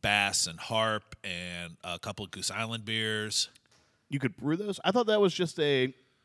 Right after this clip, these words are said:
Speaker 1: Oh, no,
Speaker 2: it was
Speaker 1: those
Speaker 2: a
Speaker 1: were just
Speaker 2: set-top
Speaker 1: kegs.
Speaker 2: fridge thing, and you
Speaker 1: You're
Speaker 2: bought the
Speaker 1: right.
Speaker 2: little mini,
Speaker 1: Yeah.
Speaker 2: like, Heineken kegs.
Speaker 1: You're right. That's what it was.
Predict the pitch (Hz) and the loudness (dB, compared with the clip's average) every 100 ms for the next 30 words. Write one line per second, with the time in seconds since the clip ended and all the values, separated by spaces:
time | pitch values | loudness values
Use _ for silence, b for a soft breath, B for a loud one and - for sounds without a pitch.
0 | _ _ - 135 131 143 143 165 143 127 | _ _ -2 0 6 8 12 12 10 10
1 | 175 - 160 104 90 - 160 147 - 113 | 8 8 6 4 2 2 2 2 -4 -2
2 | 113 113 117 131 92 131 127 123 123 113 | 0 2 6 6 8 6 6 6 4 4
3 | 107 - 131 117 104 98 104 98 - 113 | 2 0 0 0 -4 -2 -2 -2 -2 2
4 | 110 92 - 113 - 80 73 73 | 4 4 2 2 0 -6 -8 -8